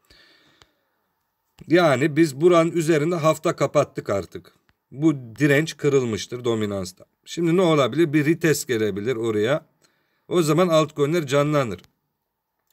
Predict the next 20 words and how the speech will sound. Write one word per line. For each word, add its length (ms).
Ama 260
diğer 300
taraftan 540
da 240
hedefinde 640
bu 80
kırmızı 460
çizgi 300
olabilir 480
arkadaşlar. 600
Yüzde 260
yetmiş 640
üçlere 540
doğru 400
gidebilir. 640
Yüzde 280
yetmiş 680
iki, 180
yetmiş 500
üç. 220